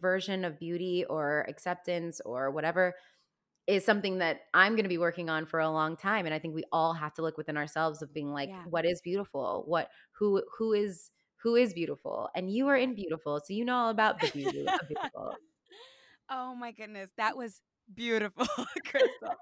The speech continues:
Speaker 1: <laughs>
Speaker 2: Um, I am gonna let you go. I just wanna say, like, um, I know next month is Black History Month and
Speaker 1: Woot
Speaker 2: it's
Speaker 1: woot.
Speaker 2: woo, woo,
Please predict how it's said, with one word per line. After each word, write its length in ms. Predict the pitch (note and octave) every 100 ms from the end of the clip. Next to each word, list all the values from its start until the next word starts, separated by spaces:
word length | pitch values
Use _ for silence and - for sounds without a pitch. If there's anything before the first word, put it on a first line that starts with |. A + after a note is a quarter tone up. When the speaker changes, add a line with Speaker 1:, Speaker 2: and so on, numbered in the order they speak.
| -
Speaker 1:
<laughs> 480 | C#4+ C5 G#4+ - G4 -
Speaker 2:
Um, 180 | B3+ A#3+
I 100 | A#3
am 140 | B3+ C#4
gonna 180 | C#4 C4+
let 120 | C4
you 100 | A#3
go. 320 | A#3 A3 G#3+ G3+
I 160 | A3
just 180 | G#3+ A#3
wanna 160 | A#3 A3
say, 380 | - G3 F#3+
like, 220 | F#3+ F#3+ C#4+ F4+ F4+ _
um, 200 | G#3 G3 -
I 60 | G#3+
know 140 | G#3
next 300 | G3 G3 -
month 340 | G#3 F#3+ F#3+ -
is 360 | - F3+ F3 E3 -
Black 320 | F3 F3 F#3+
History 320 | - F#3 - F3+
Month 320 | F3 F3 F3 -
and 180 | G3
Speaker 1:
Woot 80 | G#3
Speaker 2:
it's 160 | A#3 C4+
Speaker 1:
woot. 180 | D4+ - - _ _ _
Speaker 2:
woo, 120 | C#4 A4+ B4+ C5+ - -
woo, 760 | D4 C4 D#4 - C#5+ F#4+ E4